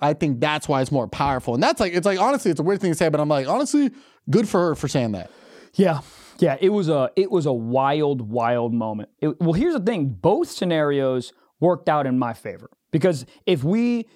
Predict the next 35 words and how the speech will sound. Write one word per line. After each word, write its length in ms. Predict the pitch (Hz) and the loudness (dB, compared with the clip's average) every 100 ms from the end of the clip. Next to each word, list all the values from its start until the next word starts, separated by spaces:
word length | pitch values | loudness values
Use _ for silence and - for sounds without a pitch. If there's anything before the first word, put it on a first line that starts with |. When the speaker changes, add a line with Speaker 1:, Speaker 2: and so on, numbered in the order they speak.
| _ | _
Speaker 2:
if 220 | 185 170 135 | -2 0 0
maybe 340 | 170 214 240 | 0 0 0
I 180 | 190 196 | -2 -4
internalized 680 | 151 - 180 175 165 156 143 | -6 -2 0 2 0 0 0
that 160 | 147 131 | -2 -2
I'm 200 | 139 143 | -2 0
not 180 | 131 | -2
funny 340 | - 135 127 123 | -2 -2 0 0
and 140 | 120 | -2
that 140 | 127 123 | -2 -2
was 160 | 120 | -4
the 100 | 113 | -6
kind 300 | - 123 120 | -6 -4 -2
of 100 | 107 | -2
the 60 | 113 | -2
motivation 580 | 117 120 110 113 - 123 | 0 0 -2 -4 -4 -2
that 80 | |
I 40 | 110 | -2
used 340 | 110 117 113 | -2 -2 -4
to 80 | 123 | -4
get 160 | 113 - | -6 -4
through 240 | 123 123 | -2 0
all 120 | 135 | 0
this 360 | 143 160 156 - | 0 -2 -2 -8
in 160 | 135 | -6
a 60 | 120 | -4
subconscious 680 | - 123 110 117 123 147 160 | -2 -2 -2 -6 -6 -6 -2
way, 180 | 165 - | -2 -2
awesome. 460 | 135 123 123 160 156 - - | -2 -2 -2 -6 -6 -16 -4
But 100 | 135 | 0
also 340 | 160 233 - 165 | 2 0 0 -2
the 120 | 135 | 0
wet, 240 | 151 127 | 0 0
wet 260 | 139 202 147 | 0 -2 0
girl 340 | 131 117 117 | -2 0 -4